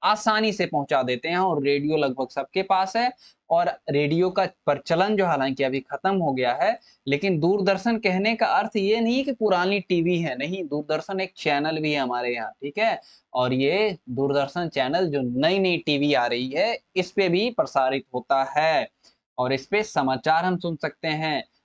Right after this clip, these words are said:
अपने मनोरंजन संबंधी जो भी चीजें हैं, गाने हो गया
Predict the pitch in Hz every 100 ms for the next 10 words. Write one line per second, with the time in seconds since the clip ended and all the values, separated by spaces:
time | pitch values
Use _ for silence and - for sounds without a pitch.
0 | - - 156 143 139 143 147 165 175 156
1 | 139 143 151 151 143 147 139 135 135 143
2 | 143 123 117 131 143 131 120 117 120 120